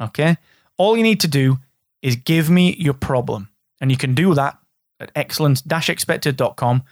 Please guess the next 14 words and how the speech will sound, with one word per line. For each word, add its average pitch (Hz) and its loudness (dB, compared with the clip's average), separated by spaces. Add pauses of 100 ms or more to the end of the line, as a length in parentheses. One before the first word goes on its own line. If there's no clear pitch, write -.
(200)
forward 226 2
slash 170 -2
free 170 0
coaching, 139 0
and 131 -8
I 135 -2
will 127 0
pick 131 -8
it 123 -4
up. - -6
I 113 -14
promise 110 -10
you 107 -6
that. 98 -8